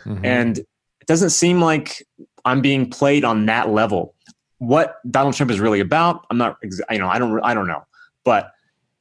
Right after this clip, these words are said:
Speaker 2: I don't think he's on the same team as Obama, Hillary Clinton, Bill Gates, et cetera.
Speaker 1: Yeah.
Speaker 2: Certainly, does,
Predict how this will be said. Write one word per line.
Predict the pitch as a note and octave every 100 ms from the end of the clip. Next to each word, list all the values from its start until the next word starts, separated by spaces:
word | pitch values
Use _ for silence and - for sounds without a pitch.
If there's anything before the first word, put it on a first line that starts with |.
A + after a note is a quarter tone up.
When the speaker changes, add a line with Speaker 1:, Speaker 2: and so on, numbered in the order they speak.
| _
Speaker 2:
I | A#2
don't | E3 D#3
think | D#3+ D3+
he's | C#3+ C3
on | A#2+ B2
the | A2+
same | B2 A2
team | G#2+ A#2+ G#2 G2 F#2+ _ -
as | G#2 F#2+ F2+ - - _ -
Obama, | G#2 G#2 G2+ F#2+ F2+ - _ _
Hillary | - A#2+ G#2+
Clinton, | F#2+ G#2 G2 G2 F#2 E2+ F#2
Bill | A2 G#2
Gates, | G2 F#2 E2+ - -
et | F#2+
cetera. | - A#2 F#2+ - - _ _ _ -
Speaker 1:
Yeah. | G#2+
Speaker 2:
Certainly, | G2 D#3+ C3
does, | B2